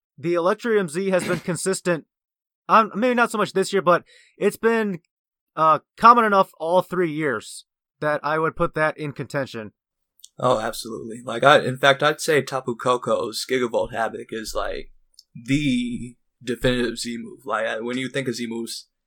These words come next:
Speaker 2: that's what comes to my mind, at least. 'Cause, like, it's, it, it's so strong that, like, uh, it basically just, like, eliminates, like,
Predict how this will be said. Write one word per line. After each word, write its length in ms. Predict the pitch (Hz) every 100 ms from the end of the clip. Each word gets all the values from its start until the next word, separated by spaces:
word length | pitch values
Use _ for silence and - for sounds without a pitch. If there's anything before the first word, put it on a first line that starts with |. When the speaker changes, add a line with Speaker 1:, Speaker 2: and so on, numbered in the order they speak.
| _ _ -
Speaker 2:
that's 340 | 127 135 -
what 140 | 120 113
comes 220 | 117 113
to 60 |
my 200 | 104 110
mind, 300 | 113 110 -
at 80 | 139
least. 240 | - 113 -
'Cause, 160 | 113
like, 220 | 117 117
it's, 420 | 117 127 - - - _ _ _ _
it, 200 | - 139 117
it's 220 | 139 -
so 300 | - 170 190
strong 580 | - - 113 107 110 110
that, 160 | 113
like, 420 | 104 110 110 95 _ _ _ _ -
uh, 220 | 123 110
it 240 | - 139 -
basically 360 | 139 135 127
just, 300 | 120 127 -
like, 180 | 120 117
eliminates, 580 | 107 123 120 110 110 -
like, 260 | 107 101